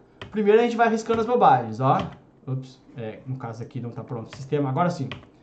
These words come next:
Ó. Pulou um de lá. Vocês viram que veio pulando, né? Já. Não, esse aqui não é. O outro vem mais rápido aqui de baixo, riscando também. Vocês viram que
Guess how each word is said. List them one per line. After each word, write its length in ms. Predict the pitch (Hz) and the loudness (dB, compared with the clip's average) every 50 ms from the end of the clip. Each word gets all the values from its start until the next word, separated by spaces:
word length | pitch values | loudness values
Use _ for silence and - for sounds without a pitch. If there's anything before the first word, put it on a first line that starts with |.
| _ - _ _ _ - _ _ _ _ _ _ _ _ _ | _ -20 _ _ _ -20 _ _ _ _ _ _ _ _ _
Ó. 340 | - 143 147 139 123 - - - - - _ _ - _ _ _ _ _ _ | 2 4 4 4 4 2 -4 -10 -18 -20 _ _ -20 _ _ _ _ _ _
Pulou 360 | 170 165 175 170 165 175 190 | 2 4 4 6 6 6 6
um 40 | 214 | 6
de 140 | 214 254 277 | 4 4 6
lá. 280 | 262 226 180 147 131 | 8 8 8 8 6
Vocês 240 | 131 - 147 147 139 | 4 2 0 2 2
viram 300 | 143 160 180 196 220 220 | 2 2 2 2 0 0
que 80 | 214 220 | 0 4
veio 240 | 202 220 220 - - | 6 6 6 6 4
pulando, 560 | 269 269 247 220 190 175 151 131 117 117 123 | 0 2 4 4 6 4 4 2 0 -2 -2
né? 300 | 127 131 147 180 190 175 | -2 0 0 0 0 -2
Já. 260 | 165 165 170 175 170 | 0 0 0 0 0
Não, 400 | 170 196 254 285 285 285 277 277 | -2 -4 -2 2 2 2 2 2
esse 140 | 277 - 262 | 0 -2 -4
aqui 180 | - - 262 | -6 -6 -4
não 180 | 254 262 247 185 | -2 0 0 0
é. 220 | 147 131 131 - - - - - - - - _ _ - - _ _ | -2 -2 -4 -8 -12 -18 -20 -20 -20 -20 -20 _ _ -20 -20 _ _
O 140 | - 254 254 | -4 0 4
outro 260 | 247 247 254 - 277 | 6 6 6 4 2
vem 140 | 247 262 262 | 2 4 6
mais 220 | 262 277 285 277 | 6 6 4 2
rápido 340 | - 214 196 202 202 226 247 | 2 4 4 4 4 2 0
aqui 180 | 240 247 254 240 | -2 -2 -2 -4
de 160 | - - - | -6 -8 -2
baixo, 480 | 233 214 180 143 131 - - - - - - | 2 4 4 4 2 -2 -8 -14 -18 -14 -6
riscando 460 | - 170 170 - - 185 180 175 175 | -6 -4 -4 -4 -4 -4 -2 -2 -2
também. 300 | 175 226 220 190 151 - - - - - - - - - - - - - - - - _ _ _ - _ _ | -2 -4 -4 -4 -4 -6 -8 -10 -12 -14 -14 -16 -20 -20 -20 -20 -20 -20 -20 -20 -20 _ _ _ -20 _ _
Vocês 200 | - - 269 214 | -4 -2 -2 0
viram 220 | 208 269 330 359 - | 0 0 -2 -2 -2
que 300 | 302 320 339 339 - | -4 -6 -6 -6 -8